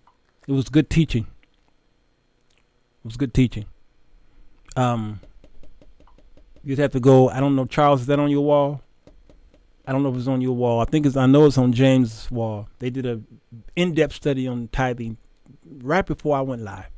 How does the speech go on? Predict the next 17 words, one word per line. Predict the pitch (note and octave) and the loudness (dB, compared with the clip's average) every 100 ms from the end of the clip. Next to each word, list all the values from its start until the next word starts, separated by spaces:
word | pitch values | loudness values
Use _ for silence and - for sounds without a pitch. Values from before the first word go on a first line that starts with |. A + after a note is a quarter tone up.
| - - | -20 -20
today. | A2 G#2 F#2+ _ _ _ _ - - _ _ _ _ _ _ _ - - _ _ _ - | -16 -16 -16 _ _ _ _ -20 -20 _ _ _ _ _ _ _ -20 -20 _ _ _ -18
All | B2 | -14
right, | A#2 B2 - | -10 -10 -8
this | C#3 - | -8 -6
is, | B2+ A2 - - - _ _ _ - | -10 -10 -20 -20 -20 _ _ _ -12
let | C3 | -10
me | |
go, | B2 B2 | -8 -10
let | A#2+ B2 | -8 -8
me | |
put | A#2 C#3+ | -8 -8
his | A#2+ A#2+ | -6 -8
name | A#2+ A#2+ A2+ | -8 -8 -8
back | A2+ - | -10 -10
up | A#2 - | -14 -14
here. | A#2+ G#2 | -16 -16
Charles | - C#3 C#3+ D3 C#3 B2 | -12 -6 -4 -2 -4 -10